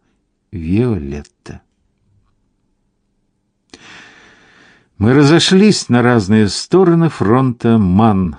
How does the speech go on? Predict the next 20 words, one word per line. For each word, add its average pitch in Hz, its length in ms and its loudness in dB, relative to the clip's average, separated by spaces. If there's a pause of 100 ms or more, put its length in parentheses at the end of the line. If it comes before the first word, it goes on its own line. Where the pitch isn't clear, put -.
(120)
на 92 160 -6
немецкую, 90 800 -4
мы 87 140 -6
на 85 120 -6
французскую, 135 1080 -6 (100)
и 190 140 0
закончили 170 1000 0
войну 160 520 -2
солдатами, 120 1300 -2
больше 110 680 -4
не 110 120 -2
встречаясь. 104 1200 -6 (720)
А 120 140 -2
когда 156 380 0
одиннадцатого 156 720 0
ноября 156 520 2
тысяча 156 500 -2
девятьсот 156 540 0
восемнадцатого 147 1200 -2
года 110 640 0